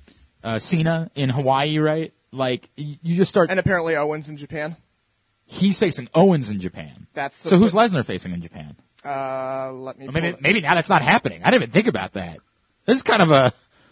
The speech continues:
Speaker 1: a wrench in the whole deal, right? Like, like, when, when were those, when were those matches? They were at the end of June, right? I don't know if your boy Brock Lesnar is gonna be <laughs> able to go over to Hawaii and Japan and,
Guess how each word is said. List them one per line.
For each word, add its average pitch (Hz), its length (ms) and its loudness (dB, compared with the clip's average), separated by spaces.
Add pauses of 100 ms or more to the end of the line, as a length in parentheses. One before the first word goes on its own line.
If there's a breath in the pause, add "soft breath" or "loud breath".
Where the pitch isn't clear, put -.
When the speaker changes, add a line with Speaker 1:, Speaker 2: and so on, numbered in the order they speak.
(100)
Speaker 1:
a 135 140 4
wrench 185 320 4
in 196 80 4
the 180 80 8
whole 196 180 8
deal, 170 320 6
right? 160 380 4
Like, 139 220 -2
like, 143 180 -2
when, 156 280 -4 (340)
when 165 180 4
were 262 80 2
those, 240 460 4 (340)
when 160 140 2
were 254 60 2
those 254 180 2
matches? 277 580 0 (240)
They 175 80 2
were 220 60 8
at 202 40 4
the 202 120 2
end 214 100 2
of 151 60 -2
June, 220 340 2
right? 131 240 -4 (920)
I - 120 -4
don't 403 100 -2
know 453 100 2
if 294 80 -2
your 240 80 0
boy 254 180 6
Brock 220 260 6
Lesnar 254 340 4
is - 100 0
gonna 170 180 0
be 170 160 2
<laughs> - 40 -16
able 208 220 4
to 196 60 0
go 156 140 -8
over 214 320 2
to 190 80 4
Hawaii 196 440 0
and 180 120 -4
Japan 156 580 -2 (580 soft breath)
and, 143 380 0